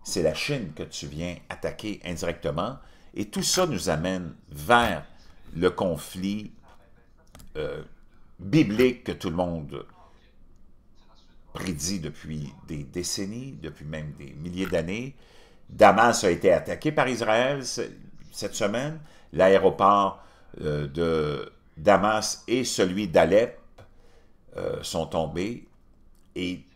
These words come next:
le conflit va s'intensifier parce que la Syrie s'implique là-dedans. La, le Liban va s'impliquer là-dedans aussi via le nord avec le Hamas, euh, le Hezbollah plutôt, plutôt. Donc, il y a un, un expert,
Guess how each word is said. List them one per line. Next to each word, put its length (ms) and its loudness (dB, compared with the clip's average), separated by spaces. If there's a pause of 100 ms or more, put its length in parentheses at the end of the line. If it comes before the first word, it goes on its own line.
(200)
le 80 -10
conflit 360 -8
va 100 2
s'intensifier 520 -4
parce 200 -4
que 60 -8
la 120 -4
Syrie 380 -2
s'implique 500 -8
là-dedans. 400 -6 (380)
La, 140 -2
le 260 0
Liban 400 4
va 100 0
s'impliquer 460 -4
là-dedans 400 0
aussi 220 -8
via 240 -2
le 120 2
nord 320 -2
avec 220 -8
le 80 0 (260)
Hamas, 800 -8 (260)
euh, 80 6
le 120 4
Hezbollah 540 4
plutôt, 400 -6 (260)
plutôt. 400 -8 (520)
Donc, 180 -2 (920)
il 80 -6
y 60 6
a 260 6
un, 640 0 (920)
un 140 -4
expert, 720 0